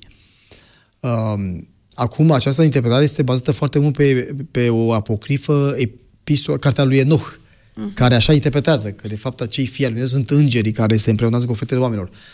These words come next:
Speaker 1: În primul rând, nici, nici știm dacă îngerii sunt sexuați sau nu. N-avem niciun indiciu. N-avem îngeri și îngeroaice.
Speaker 2: Păi, ă, nu ne spune Mântuitorul că în cer veți fi ca îngerii, nu vă veți căsători și nu vă
Speaker 1: Da,
Speaker 2: veți
Speaker 1: acum,
Speaker 2: mărita?
Speaker 1: ă, acolo, în privința statului marital, dar în privința,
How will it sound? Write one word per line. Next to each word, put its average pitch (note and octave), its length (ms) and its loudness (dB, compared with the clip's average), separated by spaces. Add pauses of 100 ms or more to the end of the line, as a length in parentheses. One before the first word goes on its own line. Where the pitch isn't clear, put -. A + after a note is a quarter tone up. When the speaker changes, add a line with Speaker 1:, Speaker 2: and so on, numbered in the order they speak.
(280)
Speaker 1:
În C3+ 120 -2
primul D3+ 360 2
rând, D3+ 140 2
nici, D3+ 220 2
nici C#3 240 -4 (140)
știm - 220 0
dacă D3 240 4
îngerii C#3+ 280 4
sunt C3 140 -2
sexuați - 440 -2
sau D#3 200 0
nu. E3 180 0
N-avem C3 320 2
niciun B2+ 320 0
indiciu. C3 540 0 (180)
N-avem C#3+ 260 4
îngeri C#3 300 2
și - 80 -2
îngeroaice. A#2 640 0 (420)
Speaker 2:
Păi, A3 240 -8 (220)
ă, G#3 40 -2
nu G#3 160 0
ne G3+ 100 2
spune G3 280 -2
Mântuitorul F#3 640 0
că F3+ 300 0
în F3 180 2
cer F#3 280 2
veți F3+ 280 0
fi G3+ 100 -2
ca F#3+ 120 -2
îngerii, A3 460 2
nu F#3+ 200 0
vă A#3 200 0
veți G#3+ 200 2
căsători F#3+ 500 0
și - 140 -2
nu - 120 2
vă - 100 4
Speaker 1:
Da, F#3+ 80 4
Speaker 2:
veți G#3 120 4
Speaker 1:
acum, C#3 300 0
Speaker 2:
mărita? C#3+ 460 -2
Speaker 1:
ă, B2 40 -8
acolo, E3 240 0
în E3 60 2
privința D#3+ 240 0
statului D#3+ 300 0
marital, D#3+ 420 2
dar A#2+ 100 0
în A2+ 60 -2
privința, B2+ 360 -2